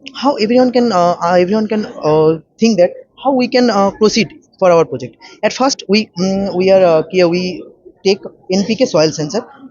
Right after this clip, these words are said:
Uh, N P K full form is, uh, nitrogen, uh, phosphor-, phosphorus, and, uh, potassium. Uh, they are, it is the three key nutrients in soil. Uh, if, if, uh, we, mm, basically, uh, measure the N P K level, uh, from a soil, then we can, uh, may make it, uh, like,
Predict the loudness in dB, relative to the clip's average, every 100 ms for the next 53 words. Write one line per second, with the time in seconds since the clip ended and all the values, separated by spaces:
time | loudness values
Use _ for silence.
0 | 0 0 2 -2 -6 -4 -4 -2 -4 -2
1 | -4 -4 -2 0 0 0 0 -2 -6 -2
2 | 0 0 -2 -6 0 0 0 -2 -4 -2
3 | -2 -2 -6 -4 -4 -4 -6 -8 -14 -16
4 | 0 2 2 0 -2 -10 _ -6 -2 -2
5 | 0 0 0 2 2 2 2 -2 -2 -8
6 | -4 0 0 -2 -4 -18 -4 2 2 2
7 | -4 _ -4 -2 -4 -2 0 2 2 0
8 | -4 -4 -4 -6 -8 -20 -20 -20 -10 -4
9 | -2 2 2 2 2 4 4 4 0 -4
10 | -2 0 0 2 0 -2 -4 -2 0 0
11 | 0 2 0 0 0 0 0 -4 -4 0
12 | 0 0 -6 _ 0 0 0 -4 -2 0
13 | 0 0 0 -4 -2 0 2 2 0 0
14 | -4 2 4 4 2